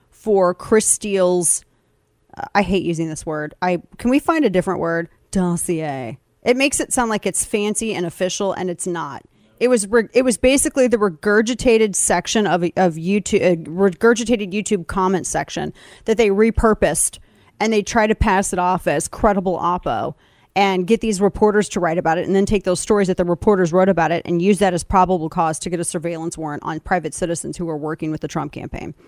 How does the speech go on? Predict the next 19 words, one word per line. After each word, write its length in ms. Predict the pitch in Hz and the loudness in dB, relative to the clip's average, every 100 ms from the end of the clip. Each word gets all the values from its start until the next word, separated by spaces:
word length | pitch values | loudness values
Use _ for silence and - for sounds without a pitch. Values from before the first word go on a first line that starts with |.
| - - - - | -20 -20 -20 -6
So 260 | - 226 | 2 2
you 160 | 202 226 | 4 2
have 120 | 190 | 2
Igor 240 | 262 320 302 | 0 2 2
Danchenko. 400 | 254 214 185 170 | 2 0 0 0
He's 160 | 269 | 0
on 140 | 294 277 | 2 0
trial 520 | - 208 165 147 147 _ _ _ _ _ _ - | 2 2 2 -2 -6 _ _ _ _ _ _ 2
for 460 | 220 208 185 175 | 4 6 6 4
charges 360 | - 233 226 220 | 4 2 2 -2
of 80 | 196 | -2
lying 180 | 190 190 | -2 0
to 40 | |
the 120 | 180 | -2
F 120 | 175 | -2
B 120 | 220 185 | -2 -2
I. 260 | 135 151 - _ _ _ _ _ _ - | -2 -8 -12 _ _ _ _ _ _ -2
And 180 | 214 226 | 0 0
he, 480 | 220 302 381 370 | 2 6 6 4